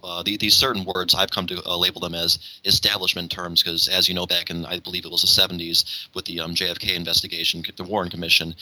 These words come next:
they are the, the C A A coined the term conspiracy theorist to marginalize people who are questioning the investigation.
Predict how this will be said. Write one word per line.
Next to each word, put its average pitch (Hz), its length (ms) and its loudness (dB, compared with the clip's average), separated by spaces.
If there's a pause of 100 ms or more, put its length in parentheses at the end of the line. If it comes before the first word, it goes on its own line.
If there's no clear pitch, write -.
(280)
they 101 320 4
are 90 240 -4
the, 85 220 -6
the - 80 0
C 113 220 6
A 104 100 2
A 98 60 2
coined 87 340 -4
the 85 100 -8
term 85 340 -2
conspiracy 95 560 -2
theorist 87 540 0
to 92 100 2
marginalize 87 540 0
people 87 240 -8
who 90 100 -10
are 78 60 -12
questioning 87 400 0
the 82 80 -6
investigation. 82 760 0